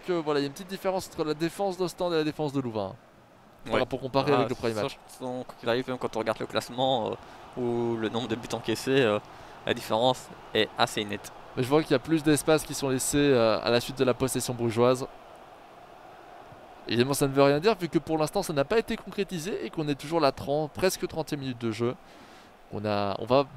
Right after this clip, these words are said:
Speaker 1: bientôt passer la demi-heure. Et aucun but dans cette confrontation pour l'instant. Très peu de, de tirs aussi, il faut le dire.
Speaker 2: Oui, c'est vrai.
Speaker 1: Le Sacker pour, euh, Tang. Et on change d'aile pour aller chercher Théat. Pour Van Den Rich.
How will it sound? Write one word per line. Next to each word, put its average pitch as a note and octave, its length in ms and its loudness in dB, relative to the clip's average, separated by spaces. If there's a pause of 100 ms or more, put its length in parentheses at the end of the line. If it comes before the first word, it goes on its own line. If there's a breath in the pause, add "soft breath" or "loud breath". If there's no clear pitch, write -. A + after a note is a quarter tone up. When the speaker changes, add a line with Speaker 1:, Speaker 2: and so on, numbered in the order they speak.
Speaker 1:
bientôt D3 320 0
passer D#3 340 2
la C#3+ 140 4
demi-heure. D#3+ 800 4 (680)
Et A#2 100 -2
aucun D3+ 280 4
but B2+ 240 -6 (120)
dans A#2+ 100 0
cette B2 160 -10
confrontation A#2+ 420 -2
pour A#2 160 -6
l'instant. D3 300 -2
Très D3+ 160 -2
peu C#3+ 160 -4
de, A#2+ 360 0
de A#2 100 0
tirs C#4+ 300 -2
aussi, D#3 360 -2 (100)
il - 60 -16
faut C3 100 -4
le B2 60 -2
dire. A#2 240 0 (420)
Speaker 2:
Oui, C#3+ 140 -4
c'est - 100 -4
vrai. G#2 200 0 (1120)
Speaker 1:
Le G#2 120 0
Sacker A2 480 2 (1400)
pour, F#2 200 0
euh, D#2+ 120 -2 (200)
Tang. C3 440 0 (540)
Et D3+ 120 4
on C3 100 6
change A#2+ 500 0
d'aile G#2+ 300 6
pour G#2+ 140 0
aller G2+ 80 2
chercher A2 240 -4
Théat. B2 300 6 (100)
Pour - 1400 -8
Van G2 100 0
Den A2+ 200 0
Rich. C#3 360 4